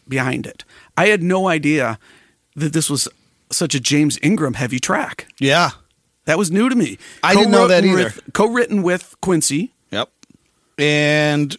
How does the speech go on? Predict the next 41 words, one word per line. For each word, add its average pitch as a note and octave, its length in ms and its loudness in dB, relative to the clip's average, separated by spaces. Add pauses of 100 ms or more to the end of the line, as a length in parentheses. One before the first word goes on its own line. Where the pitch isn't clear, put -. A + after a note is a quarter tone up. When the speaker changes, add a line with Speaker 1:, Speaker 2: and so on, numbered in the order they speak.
Speaker 2:
who F#3+ 240 2
are G#3 100 4
the E3+ 80 -6
personnel F#3+ 500 0
that's, B2 180 -4
so A#2+ 140 -4
it's - 360 -4
got F3+ 160 0
that C3+ 160 -2
Chancellor, C#3+ 680 0
Ndugu D#3 400 -2
Chancellor F3 400 -4
on A#2+ 100 -2
drums D3+ 280 -2
again, G2 260 -4
right? A2+ 260 -2 (320)
Speaker 1:
Yeah. D#3+ 220 2 (220)
And E3+ 120 2
Speaker 2:
I D#3+ 40 0
Speaker 1:
we've D#3+ 160 0
got, D#3+ 360 2
um, C3 480 0 (400)
a, D#3 120 -2 (200)
now D3+ 140 -2
here's F3+ 260 0
the F3 60 -4
one E3 220 2
that - 260 -2
we're, C#3 240 0
why D3 220 0
we C#3 80 -2
were C3+ 80 0
putting D3 260 -2
a A2+ 60 -8
pin F#3+ 280 -2
in B2+ 140 0
it. C3 160 -6 (460)
Um, D3 240 2
we D3+ 80 2
do F#3 180 0
have E3+ 380 0